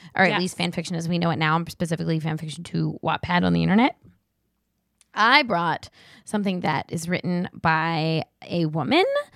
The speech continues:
Speaker 1: Um, uh, actually, I'm not certain because the, the avatar is a picture of Brie Larson. So actually, you know what?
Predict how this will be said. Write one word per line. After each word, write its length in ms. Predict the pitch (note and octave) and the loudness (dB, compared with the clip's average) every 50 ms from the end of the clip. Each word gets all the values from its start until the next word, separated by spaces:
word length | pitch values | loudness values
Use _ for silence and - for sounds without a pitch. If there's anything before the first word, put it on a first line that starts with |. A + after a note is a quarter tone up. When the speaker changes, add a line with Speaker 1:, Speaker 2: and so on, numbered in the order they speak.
| - - - - _ _ _ | -20 -20 -20 -20 _ _ _
Speaker 1:
Um, 480 | F3 E3+ D#3+ D3 D3 D3+ D3 C#3 C#3 C#3 C#3+ F3 - _ _ _ _ _ _ _ _ _ _ _ _ | 2 2 2 2 0 0 -2 -2 -2 -4 -6 -6 -8 _ _ _ _ _ _ _ _ _ _ _ _
uh, 480 | - E3 D#3+ D#3+ D#3 D3 D3+ D3 - - - _ - | -4 -2 0 0 2 2 2 0 -2 -4 -2 _ 2
actually, 280 | D4 A#4 - - D#5+ D#5+ D#5 D5 D#5 - _ | 2 2 0 0 0 0 0 -2 -6 0 _
I'm 140 | A#3+ C#4+ F4 | 2 2 2
not 160 | G4+ B4+ C5+ | 0 -2 -4
certain 440 | - - A4 B4+ - E4 B3 G3+ F3+ | -2 -2 -2 -2 0 -2 -2 -2 -2
because 680 | - A3+ G#3+ - A#3 A#3+ A#3 A3+ A3 A3+ A3+ A3 G3+ - - | -4 -6 -4 0 4 4 6 6 6 4 2 0 -4 -8 -10
the, 500 | G#3 F#3+ G3 G#3+ G#3+ G#3+ G#3+ G#3+ G#3+ G#3+ - | -8 -2 2 4 4 6 6 6 6 4 0
the 160 | - G3 G3+ G#3+ | -8 0 2 4
avatar 800 | G#3 G3+ - - G3+ A3+ B3 C4+ - - - A3 G#3 G3 F#3+ - | 4 4 4 2 2 2 0 -2 -4 0 2 4 4 4 4 2
is 220 | - F#3 F#3 F3+ F3+ | 0 0 0 0 -2
a 80 | - | -6
picture 340 | - - G3+ - - G3 F#3+ | -6 -6 -8 -4 -2 -2 0
of 260 | - - F3+ E3+ D#3 | 2 2 0 0 0
Brie 160 | - F#3 E3+ F3 | 0 0 2 4
Larson. 500 | E3+ E3 F3+ F3+ - - D#3+ A#2+ F2 - | 4 4 2 2 0 -4 -6 -6 -6 -8
So 100 | - - - | -8 -2 2
actually, 380 | B3 D4 D4+ - E4 E4+ E4+ E4 | 2 2 2 0 -4 -2 0 0
you 140 | D4+ C4+ A#3+ | 0 0 2
know 140 | A#3 A#3 A3+ | 4 4 6
what? 280 | A3 A#3 B3+ D#4 G4 | 6 6 4 4 2